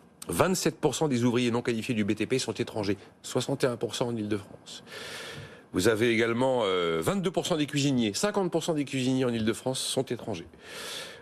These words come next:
Vous avez dix-neuf pour cent dans l'hôtellerie et restauration. Il y a même dix-sept pour cent des patrons et des cadres d'hôtels, de cafés, de restaurants qui sont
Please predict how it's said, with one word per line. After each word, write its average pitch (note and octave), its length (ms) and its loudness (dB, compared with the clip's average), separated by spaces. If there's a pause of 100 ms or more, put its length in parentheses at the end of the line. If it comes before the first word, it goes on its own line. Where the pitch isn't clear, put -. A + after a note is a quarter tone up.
(160)
Vous F2+ 120 0
avez G2 180 2
dix-neuf B2 320 2
pour G2+ 180 -4
cent B2 140 2
dans G#2+ 100 2
l'hôtellerie A2 300 2
et G#2 80 2
restauration. G2+ 480 0
Il D3+ 40 4
y D3 40 6
a D3 40 4
même D#3+ 200 0
dix-sept F3 260 -2
pour D#3 180 -2
cent E3 140 0
des F3 120 2
patrons B2 420 -2 (160)
et F#2+ 80 2
des G2 100 2
cadres G2 540 0 (180)
d'hôtels, G#2+ 480 2
de E2 80 -6
cafés, A2+ 320 0
de F#2 60 -2
restaurants G2+ 420 -2
qui - 140 -6
sont - 260 -4